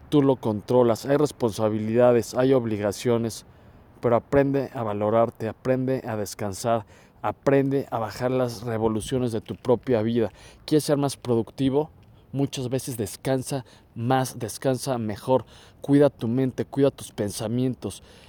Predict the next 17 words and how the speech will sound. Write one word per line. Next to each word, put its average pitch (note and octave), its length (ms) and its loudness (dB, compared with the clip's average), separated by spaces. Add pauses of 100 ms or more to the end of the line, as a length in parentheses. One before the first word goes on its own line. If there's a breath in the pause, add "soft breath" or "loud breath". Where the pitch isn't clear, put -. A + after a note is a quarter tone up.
(360 soft breath)
El B2 160 -2
cuerpo D3+ 380 4
necesita C3 680 -2
reposo, A#2 600 -2
el A#2 200 -4
cuerpo C#3 380 4
necesita B2+ 720 -2
descanso. A2+ 720 -2 (680 soft breath)
Aprende D3+ 760 4
a A#2+ 80 -2
descansar, A2+ 720 -2
aprende C#3+ 480 4
a C#3 80 4
priorizarte, A#2+ 920 0 (320 loud breath)
aprende D3 500 6
a D3 60 10
valorarte. A#2 680 6